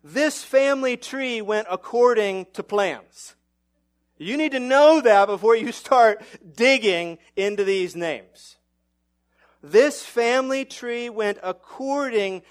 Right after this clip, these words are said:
to plans. No one is in the family tree of Jesus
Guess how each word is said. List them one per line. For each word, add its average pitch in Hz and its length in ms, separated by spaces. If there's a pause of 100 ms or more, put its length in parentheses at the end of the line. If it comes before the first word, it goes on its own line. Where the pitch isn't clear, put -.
(120)
to 226 100
plans. 214 440
No 226 420
one 208 600
is 190 440
in 214 460
the 185 100
family 233 600
tree 214 420
of 170 140
Jesus 175 560